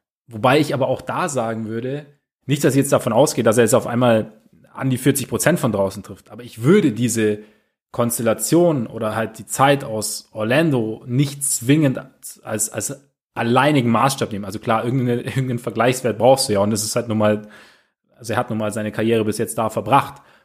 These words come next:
Aber die Art, die Würfe, die er jetzt bekommen wird, also es ist jetzt vielleicht auch, es ist jetzt auch keine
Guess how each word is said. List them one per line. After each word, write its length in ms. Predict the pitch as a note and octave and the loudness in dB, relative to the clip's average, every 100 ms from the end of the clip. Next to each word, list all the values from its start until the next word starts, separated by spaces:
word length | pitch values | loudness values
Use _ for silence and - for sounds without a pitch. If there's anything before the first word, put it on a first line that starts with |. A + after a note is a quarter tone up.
| _ _ _ | _ _ _
Aber 200 | - A#2 | -6 -4
die 140 | A#2 A#2+ | -2 -2
Art, 340 | A#2+ A#2+ - | -2 -4 -8
die 120 | B2+ | 0
Würfe, 280 | D3 G3+ C#3+ | 2 2 0
die 100 | A#2+ | 2
er 60 | A2+ | 2
jetzt 220 | A2 - | 2 -2
bekommen 320 | G#2 C3 C3+ | -4 0 0
wird, 240 | G#2 G2+ - | 0 -4 -10
also 120 | G2 | -16
es 60 | |
ist 60 | G2+ | -16
jetzt 120 | G#2 | -18
vielleicht 220 | - F#2+ | -18 -20
auch, 120 | G2+ G#2+ | -20 -20
es 80 | G#2+ | -20
ist 40 | |
jetzt 120 | G2+ | -20
auch 100 | A2 | -16
keine 400 | - G#2 G2 F#2+ | -8 -6 -6 -8